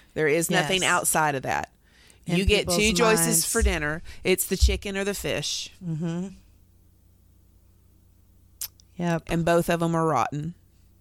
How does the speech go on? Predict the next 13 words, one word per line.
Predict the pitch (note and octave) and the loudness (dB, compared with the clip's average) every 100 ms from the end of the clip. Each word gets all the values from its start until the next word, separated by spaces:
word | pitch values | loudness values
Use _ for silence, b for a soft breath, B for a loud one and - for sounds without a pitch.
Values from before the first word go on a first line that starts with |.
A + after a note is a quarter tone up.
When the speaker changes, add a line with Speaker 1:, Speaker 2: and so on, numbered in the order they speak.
| _ _ _ _ _ _ _ _ | _ _ _ _ _ _ _ _
Speaker 1:
So | - E3 | -4 0
you're | D#3+ | 2
gonna | D#3+ E3 | 4 4
get | E3+ | 4
sick | - D#3+ C#3+ | 4 2 -2
from | - D3+ | -4 -4
either | C#3+ D3 | -2 -4
one. | - F3+ F3+ - _ _ _ _ _ _ - B B B B B B - | -4 -4 -6 -10 _ _ _ _ _ _ -20 B B B B B B -6
Speaker 2:
Yes. | D#3+ D3+ D3 - - - | -2 -2 -2 -2 -2 -4
<laughs> | B B B B B B B B _ - | B B B B B B B B _ -4
And | E3+ | -2
by | D#3 D3+ | 0 -2
golly, | D#3 D3+ D#3 D#3 D#3+ D#3 | 0 0 2 2 0 -2